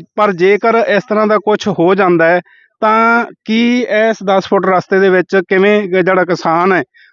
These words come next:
ਉਹ ਕਵਰ ਕਰੂਗਾ? ਇਹ, ਅਹ, ਜਿਹੜਾ ਸਮੱਸਿਆ ਦਾ ਇੱਕ ਗੰਭੀਰ ਵਿਸ਼ਾ ਹੈ।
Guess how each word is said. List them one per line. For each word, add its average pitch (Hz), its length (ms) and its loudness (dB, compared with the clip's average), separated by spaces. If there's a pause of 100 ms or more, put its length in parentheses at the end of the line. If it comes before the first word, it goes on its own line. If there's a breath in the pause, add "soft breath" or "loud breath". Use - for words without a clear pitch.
(100)
ਉਹ 202 120 2
ਕਵਰ 180 280 0
ਕਰੂਗਾ? 180 460 2
ਇਹ, 185 340 0
ਅਹ, - 720 -4
ਜਿਹੜਾ 175 380 2
ਸਮੱਸਿਆ 185 480 -2
ਦਾ 165 180 2
ਇੱਕ 156 380 -2 (260)
ਗੰਭੀਰ 170 360 2
ਵਿਸ਼ਾ 151 300 -2
ਹੈ। 120 120 -2